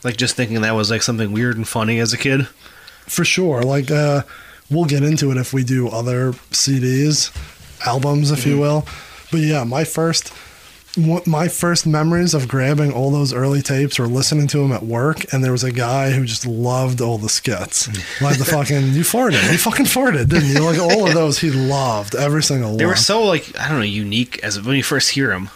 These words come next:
Speaker 1: Like, now I've, it's in passing, I don't even think about it, but when it first came out, I don't know, it, like, built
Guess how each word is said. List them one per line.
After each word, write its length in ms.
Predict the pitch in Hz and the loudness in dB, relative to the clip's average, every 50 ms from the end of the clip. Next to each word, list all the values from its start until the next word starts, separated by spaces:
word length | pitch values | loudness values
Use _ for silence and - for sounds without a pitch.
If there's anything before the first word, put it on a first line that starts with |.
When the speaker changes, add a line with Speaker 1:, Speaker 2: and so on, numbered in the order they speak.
| - - - - - | -20 -20 -18 -14 -14
Speaker 1:
Like, 120 | 123 - | -8 -4
now 240 | 131 127 131 131 113 | -2 0 0 0 0
I've, 160 | 101 98 92 76 | -2 -4 -6 -8
it's 280 | 87 101 104 - - - - - - - | -8 -6 -6 -6 -6 -6 -8 -12 -6 -4
in 100 | 131 120 | -4 -4
passing, 400 | - - 117 110 113 - - 120 | -2 -2 -2 0 0 0 0 0
I 40 | 107 | 0
don't 60 | 107 104 | -2 -2
even 80 | 98 | -2
think 160 | - 120 117 | -2 -2 -2
about 220 | 117 107 101 98 101 | -2 -2 -2 -2 -2
it, 40 | 101 | -2
but 220 | 107 98 82 85 | -2 -4 -4 -4
when 140 | 107 117 113 | -4 -2 -2
it 100 | 113 107 | -2 -2
first 300 | - - 151 160 - - | 0 0 0 0 0 -2
came 160 | - 147 113 | -2 -4 -2
out, 180 | 104 98 113 127 | -2 -2 -2 -2
I 80 | 80 107 | -2 -2
don't 120 | 127 123 | -2 -2
know, 180 | 117 113 104 95 | 0 0 0 -2
it, 40 | |
like, 280 | 92 95 98 95 104 113 | -2 -4 -6 -8 -8 -4
built 300 | 120 123 117 113 - - | -2 -2 -2 -2 -6 -12